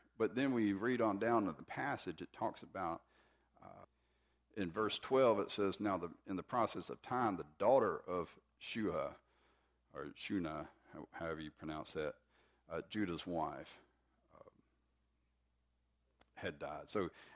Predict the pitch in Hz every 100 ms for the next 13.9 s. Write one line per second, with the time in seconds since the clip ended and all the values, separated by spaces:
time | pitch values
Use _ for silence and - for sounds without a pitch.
0 | - 135 - - - - - - _ _
1 | _ _ _ _ _ _ _ _ _ _
2 | _ _ _ 101 71 - _ - 95 82
3 | - 80 76 - - - - - _ _
4 | _ - 143 135 - - - - _ 135
5 | 147 113 101 95 - - _ - 87 78
6 | 80 - _ _ _ 131 135 98 82 147
7 | - 104 - 107 107 131 - 139 135 -
8 | 95 - 82 78 - - _ _ _ -
9 | 98 90 82 _ _ - 127 120 117 104
10 | 110 101 87 87 - _ _ _ _ _
11 | _ _ - _ _ _ _ 220 160 160
12 | _ _ _ _ _ _ _ - - _
13 | 95 92 - 110 110 104 107 82